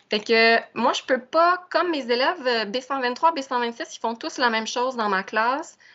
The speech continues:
Je fais pas d'enseignement différencié. Fait que je peux pas le classer ici, là, dans aucun des sigles. Fait qu'on a créé, <laughs> pour moi, la catégorie Alpha Mix. Fait que c'est ce que, c'est ce que, c'est ce que je vais vous montrer ici.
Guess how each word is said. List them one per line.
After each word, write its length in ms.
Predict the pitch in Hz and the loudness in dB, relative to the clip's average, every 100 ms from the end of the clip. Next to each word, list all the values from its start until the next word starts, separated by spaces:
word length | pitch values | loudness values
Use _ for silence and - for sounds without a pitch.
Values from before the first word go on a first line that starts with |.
| _ | _
Je 60 | - | -8
fais 100 | 226 | 0
pas 140 | 285 | 2
d'enseignement 520 | 285 269 233 233 262 | 2 0 0 0 -2
différencié. 840 | 269 - 226 220 208 - 240 285 - - - | -2 -2 -2 0 -4 -4 -8 -8 -8 -18 -10
Fait 60 | - | -6
que 60 | 233 | 0
je 40 | |
peux 80 | 247 | 2
pas 140 | 302 | 2
le 60 | 311 | 2
classer 540 | 302 254 233 233 269 | 4 6 6 2 -8
ici, 440 | 277 240 - 269 269 | -12 -14 -18 -14 -10
là, 140 | 254 | -8
dans 360 | 214 202 202 202 | -6 -8 -8 -12
aucun 280 | 208 247 | -10 -10
des 140 | 254 220 | -10 -12
sigles. 280 | - 392 403 | -12 -12 -10
Fait 80 | 226 | -6
qu'on 220 | 226 226 | -4 -2
a 80 | 226 | -2
créé, 560 | 226 - 233 247 277 247 262 | -4 -8 -6 -4 -4 -4 -4
<laughs> 120 | - - | -6 -6
pour 160 | 226 | -4
moi, 280 | 226 233 262 | 0 2 4
la 160 | 240 - - | 4 0 -4
catégorie 540 | - 226 247 226 208 262 | -8 -6 -2 -2 -2 -2
Alpha 380 | 214 240 - 214 | -2 0 -2 -2
Mix. 400 | 220 - - 190 190 _ _ _ - _ _ | -4 -14 -14 -12 -12 _ _ _ -20 _ _
Fait 120 | - | -20
que 60 | 220 | -18
c'est 120 | 226 | -16
ce 80 | 226 | -10
que, 260 | 214 196 196 | -6 -6 -6
c'est 160 | - | -12
ce 80 | 214 | -16
que, 540 | - 202 190 190 180 220 | -8 -6 -6 -8 -12 -16
c'est 140 | 233 | -20
ce 80 | - | -10
que 100 | 208 | -8
je 80 | 208 | -6
vais 100 | 202 | -6
vous 120 | 202 | -6
montrer 320 | 185 185 208 | -6 -8 -10
ici. 280 | 196 - | -12 -14